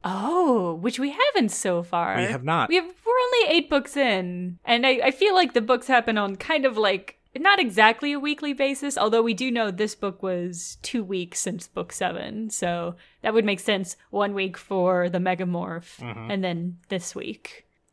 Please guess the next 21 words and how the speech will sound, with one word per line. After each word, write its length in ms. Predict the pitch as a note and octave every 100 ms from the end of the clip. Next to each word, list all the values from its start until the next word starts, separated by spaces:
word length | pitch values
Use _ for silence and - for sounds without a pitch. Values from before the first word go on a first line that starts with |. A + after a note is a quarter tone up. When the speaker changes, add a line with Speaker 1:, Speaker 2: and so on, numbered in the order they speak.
| -
Speaker 1:
I 140 | G#3+
mean, 240 | A3+ A3+ A3+
it, 180 | A#3 A#3
it 260 | C#4+ C#4 -
could, 220 | D4+ A#3
we 80 | A#3
could 260 | - B3
just 220 | B3 B3+
have 140 | C4 A3
not 240 | A3 A3+
gotten 260 | A#3 A#3 A#3
to 100 | B3+
the 140 | A#3+
season 400 | A#3 C4+ C#4+ F4+
yet, 240 | F#4+ G#4 A4+
or 800 | G#4+ A4+ A4+ A#4+ A#4+ A#4+ _ -
maybe 220 | G#4+ G#4 G#4+
we 120 | G#4+
never 200 | G#4 A4
will. 460 | G#4+ A4 B4 G#3+ F#3 _ _ _ _ _
So 520 | - - A#3 A3+ A3